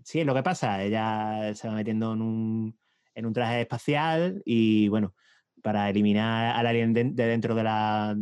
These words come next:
de la nave, pues lo que hace es la famosa escena de, de abrir la, la escotilla, ¿no? Eh, la descompresión hace que todo el, el aire salga y, bueno, y con el alien también.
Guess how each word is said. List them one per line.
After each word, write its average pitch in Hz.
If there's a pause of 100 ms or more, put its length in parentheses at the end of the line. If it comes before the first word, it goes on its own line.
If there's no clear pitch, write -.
de 110
la 110
nave, 110
pues 104
lo 98
que 95
hace 92
es 90
la 92
famosa 95
escena 90
de, 90 (640)
de 95
abrir 92
la, 92
la 95
escotilla, 117
¿no? 120 (560)
Eh, 92
la 95
descompresión 104
hace 104
que 107
todo 117
el, 117
el 120
aire 123
salga 143
y, 131
bueno, 113
y 95
con 98
el 95
alien 95
también. 120